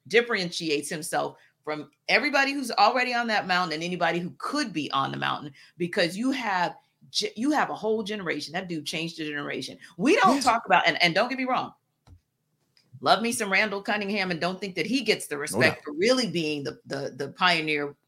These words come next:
Speaker 1: of a two-way player, right?
Speaker 2: Mm-hmm.
Speaker 1: But if we talk about the player who changed the game and the
Speaker 2: Open
Speaker 1: trajectory
Speaker 2: doors for guys who are playing,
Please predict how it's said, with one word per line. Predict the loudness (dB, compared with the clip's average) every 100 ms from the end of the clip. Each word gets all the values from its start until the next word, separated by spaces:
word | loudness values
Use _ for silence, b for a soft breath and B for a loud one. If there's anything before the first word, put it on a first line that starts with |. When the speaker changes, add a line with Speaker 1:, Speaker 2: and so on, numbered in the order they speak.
| -4
Speaker 1:
of | -4
a |
two-way | -4 -6 -2 -2
player, | -2 -4 -4 -6
right? | 0 2 2 b b b b _
Speaker 2:
Mm-hmm. | 0 4
Speaker 1:
But | 4
if | 2
we | -2
talk | 0 2 2
about | 2 4 2 0
the | -10
player | -6 -2 0 0
who | -2 -6 -8
changed | -10 -6 -2 -2 -2 -4 -6 -8
the | -8 -8 0
game | 0 0 -8 -14 -18 -20 _ _ _ _ _ _ _ -6
and | -2
the | 0
Speaker 2:
Open | 2 2
Speaker 1:
trajectory | 6 8 10
Speaker 2:
doors | 8 4
for | 0 2
guys | 4 6 6
who | 4
are | 0
playing, | 2 2 2 0